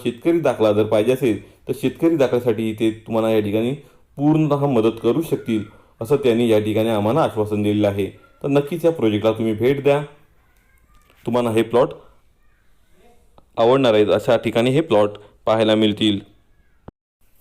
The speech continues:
मित्रांनो, पूर्ण निसर्गरम्य सा-, वातावरणात हे प्लॉट या ठिकाणी उपलब्ध आहेत आणि सुंदर असं त्याचं नियोजन आणि या ठिकाणी तसे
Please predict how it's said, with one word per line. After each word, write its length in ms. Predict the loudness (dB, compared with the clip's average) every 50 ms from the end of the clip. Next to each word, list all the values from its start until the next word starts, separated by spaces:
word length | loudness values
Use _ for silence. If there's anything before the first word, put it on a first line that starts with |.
| _ _ _ _ -6
मित्रांनो, 380 | -4 0 2 2 2 2 0
पूर्ण 420 | -2 -4 -4 -2 -2 0 2 2 0
निसर्गरम्य 640 | 0 0 0 0 2 4 4 4 4 2 0 0
सा-, 140 | 0 0 2
वातावरणात 480 | 2 2 2 2 2 2 2 2 0 -2 -4 -8 -20 -20 _ _ _ _ _ -4
हे 80 | -4
प्लॉट 300 | -4 -2 0 2 2 2 0 -4 -12 -18 _ _ _ _ _ _ 0
या 100 | 2 2
ठिकाणी 400 | 2 2 0 0 0 0 0 -2
उपलब्ध 360 | -4 -2 -2 -2 0 2 2
आहेत 240 | 2 2 2 0 -2 -2 -6 -14 _ _ _ _ _ _ _ -8
आणि 220 | -6 -4 -4 -4
सुंदर 520 | -6 -8 -6 -4 -2 0 2 2 2 4
असं 420 | 2 2 2 4 4 2 2 0 -6 -18 _ _ _ _ _ -2
त्याचं 540 | 0 0 2 2 2 2 2 0 -2 -2 0
नियोजन 360 | 0 0 0 2 2 2 2
आणि 320 | 0 0 0 -2 -2 -4 -6 -12 _ _ _ _ _ _ _ _ 0
या 100 | 2 2
ठिकाणी 340 | 2 0 0 0 0 0 -2 -4
तसे 500 | -2 -2 0 0 -2 -2 -6 -10 -16